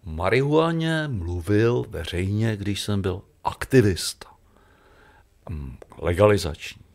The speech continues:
Ale od té doby, co jsem konopný pacient,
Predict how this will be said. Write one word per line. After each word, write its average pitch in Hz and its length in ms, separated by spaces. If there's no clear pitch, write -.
Ale 117 160
od 131 300
té 120 200
doby, 123 360
co 127 180
jsem 120 240
konopný 113 500
pacient, 110 600